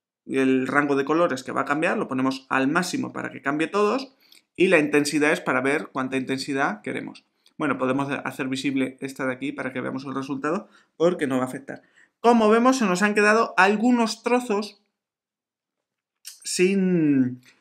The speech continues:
sin cambiar la rosa, como es aquí en la, en la boca y un poco en la cola. ¿Qué tendríamos que hacer? Pues podemos hacer dos cosas. Podemos probar, mm, deshacer,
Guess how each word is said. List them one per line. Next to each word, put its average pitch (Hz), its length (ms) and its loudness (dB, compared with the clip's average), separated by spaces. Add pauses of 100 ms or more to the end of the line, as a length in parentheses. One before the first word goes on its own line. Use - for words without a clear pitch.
sin 156 220 0
cambiar 160 260 4
la 165 80 4
rosa, 143 260 0
como 139 140 -4
es 147 60 -6
aquí 156 380 -4
en 135 220 -2
la, 131 480 2
en 131 120 -4
la 127 60 0
boca 165 240 -2
y 165 60 0
un 131 100 -2
poco 147 360 -8
en 139 120 -6
la 131 120 -6
cola. 123 300 -6 (320)
¿Qué 180 80 0
tendríamos 185 460 0
que 185 100 -2
hacer? 185 380 -2 (840)
Pues 135 140 -2
podemos 160 360 4
hacer 180 220 -2
dos 147 180 -2
cosas. 139 360 -4
Podemos 156 520 0
probar, 160 520 2
mm, 123 400 -6
deshacer, 127 640 -6